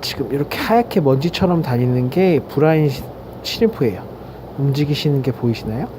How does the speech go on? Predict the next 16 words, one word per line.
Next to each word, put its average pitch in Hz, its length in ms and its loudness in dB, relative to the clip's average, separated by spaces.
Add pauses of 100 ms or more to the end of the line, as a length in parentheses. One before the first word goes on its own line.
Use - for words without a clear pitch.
(440)
아, 135 120 -2
보이네요. 120 680 2
여기 104 280 -4 (840)
보이시죠? 165 680 2
어, 113 180 -2
이 127 140 2
브라인 165 340 4
시림프를 180 540 4
넣어주면 127 920 2
좋은 131 320 2
이유가, 113 520 4 (680)
어, 127 580 4 (1040)
저기 123 200 2
치어들도 233 760 6
갓난아이와 180 760 4
같습니다. 117 880 0